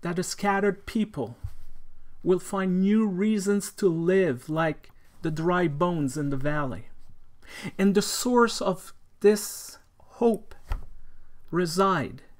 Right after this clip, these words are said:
in the fact that no matter what, God is with us. We're not alone. Thanks be to God, and amen.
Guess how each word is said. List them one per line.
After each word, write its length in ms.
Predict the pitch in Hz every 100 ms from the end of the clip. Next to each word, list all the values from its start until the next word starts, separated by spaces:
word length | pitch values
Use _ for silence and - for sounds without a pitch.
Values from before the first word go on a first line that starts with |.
| - - - - - - -
in 140 | 156
the 60 | 165
fact 440 | - 202 190 165
that 240 | 156 156 -
no 320 | 170 170 165
matter 680 | 165 160 165 185 185 190 190
what, 680 | 147 135 175 139 - - - - - - - - - - - - - _ - - - -
God 380 | 202 202 196 196 -
is 400 | 202 196 170 147
with 280 | 165 170 - -
us. 540 | 175 131 - - - - - - _ _ _ _ - - - -
We're 260 | 165 180 175
not 400 | 165 175 185 202
alone. 720 | 170 156 165 180 156 80 - - - - - - - _ _ _ _ _ _ _
Thanks 340 | - 151 170 -
be 200 | - 151
to 100 | 160
God, 440 | 139 135 127 95 - _ _ - - - - - - - - -
and 260 | 135 131 -
amen. 560 | 131 127 127 107 87 -